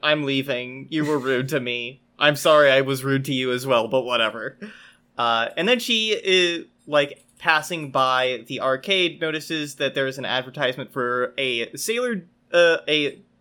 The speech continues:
Sailor V arcade game, uh, that is going to be coming out soon.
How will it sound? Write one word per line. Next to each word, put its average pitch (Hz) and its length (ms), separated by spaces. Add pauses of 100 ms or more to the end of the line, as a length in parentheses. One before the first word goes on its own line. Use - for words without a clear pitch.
(100)
Sailor 233 540
V 147 580 (580)
arcade 185 480
game, 117 500 (680)
uh, 117 180
that 127 160
is 120 120
going 139 160
to 123 40
be 127 80
coming 127 320
out 104 300
soon. 107 420